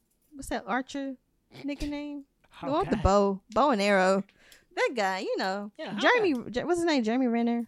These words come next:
Speaker 2: Hey, come on now,
Speaker 1: whatever.
Speaker 2: you asking me a lot. I know his character's name. It's Hawkeye. You talking about Hawkeye?
Speaker 1: Okay, Hawkeye.
Speaker 2: Yeah.
Speaker 1: All right, whatever. It was either, it was either one of them, and, uh, he had a family, so she's like, "I'ma jump or whatever. You get the stone like this." But, like, I don't, I mean, I don't know.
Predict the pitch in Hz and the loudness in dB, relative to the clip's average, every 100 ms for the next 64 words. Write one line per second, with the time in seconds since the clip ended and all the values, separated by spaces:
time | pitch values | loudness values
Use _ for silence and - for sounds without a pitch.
0 | - 214 226 226 220 202 233 214 196 170 | -10 -10 -6 -6 -6 -8 -10 -10 -8 -8
1 | - 196 208 - 196 180 143 139 117 110 | -6 -6 -6 -4 -4 -4 -10 -16 -16 -14
2 | 127 185 135 - 110 147 147 160 175 240 | -8 -8 -8 -12 -14 -14 -10 -8 -6 -6
3 | 262 196 226 220 151 - - 226 - - | -4 -4 -4 -4 -6 -4 0 0 2 -2
4 | - 226 196 - 196 196 185 175 110 269 | -2 -2 -2 -4 -4 -4 -4 -4 -2 2
5 | 302 262 - - 269 240 226 214 185 220 | 2 2 -2 -8 -2 -2 -2 -4 -2 0
6 | 240 220 226 233 233 220 196 190 180 - | 0 2 2 2 0 -2 -4 -6 -8 -12
7 | - - - - - - 196 196 - 247 | -14 -14 -14 -14 -16 -14 -14 -10 -2 2
8 | 233 214 226 220 226 214 208 196 - 220 | 2 2 0 -2 -2 -2 -2 -4 -4 -6
9 | 208 190 180 208 202 202 202 - 190 185 | -4 -6 -4 -4 -2 -2 -2 -4 -6 -4
10 | 196 190 196 196 196 - - 196 190 185 | -4 -4 -4 -6 -8 -10 -6 -4 -4 -6
11 | - 180 185 - _ _ _ - 196 175 | -6 -6 -6 -10 _ _ _ -10 -6 -6
12 | 170 - _ _ _ _ _ _ _ - | -6 -12 _ _ _ _ _ _ _ -8
13 | - - - - - - - - | -8 -10 -16 -18 -12 -10 -10 -12